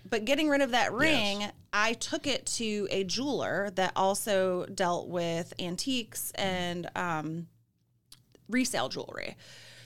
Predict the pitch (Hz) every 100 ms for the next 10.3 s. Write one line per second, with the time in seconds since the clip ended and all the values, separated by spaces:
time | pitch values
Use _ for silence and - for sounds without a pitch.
0 | - - 240 202 190 185 180 175 226 254
1 | 220 190 170 170 151 - 208 208 208 185
2 | - 214 190 170 165 170 185 - 190 185
3 | 180 185 226 240 240 196 190 180 180 180
4 | 180 190 208 262 269 277 233 220 220 208
5 | 202 196 - 175 180 185 190 196 214 -
6 | 240 - 262 - 254 269 269 269 277 226
7 | 220 220 202 175 214 - - 254 269 240
8 | 269 269 269 277 - 220 220 220 220 180
9 | 190 220 233 - 269 240 240 226 240 233
10 | 233 226 226